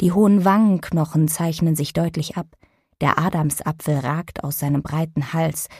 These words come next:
das vorspringende Schlüsselbein ist unter dem nicht bis oben zugeknöpften weißen Hemd und der von seiner Tochter gerade gelockerten Krawatte zu sehen. Er ist größer als die anderen Männer in der Schlange,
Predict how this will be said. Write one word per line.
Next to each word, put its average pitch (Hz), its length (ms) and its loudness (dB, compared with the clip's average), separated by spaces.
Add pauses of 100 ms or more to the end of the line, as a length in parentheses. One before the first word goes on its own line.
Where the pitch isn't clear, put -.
(220)
das - 180 -6
vorspringende 165 680 0
Schlüsselbein 143 760 -2
ist - 180 -6
unter 143 200 -4
dem 147 240 0
nicht 160 280 -4
bis - 180 -8
oben 160 240 0
zugeknöpften 160 880 -2
weißen 151 320 0
Hemd 160 400 -2
und 160 240 -4
der 143 240 -4
von 156 180 -2
seiner 139 240 -2
Tochter 165 380 -4
gerade 139 400 -2
gelockerten 156 560 -2
Krawatte 160 500 -4
zu - 140 -8
sehen. 139 420 -4 (1200)
Er 202 140 4
ist - 160 -2
größer 196 420 0
als 139 160 -2
die - 160 -2
anderen 165 400 0
Männer 135 280 0
in 147 80 2
der 143 100 0
Schlange, 147 480 0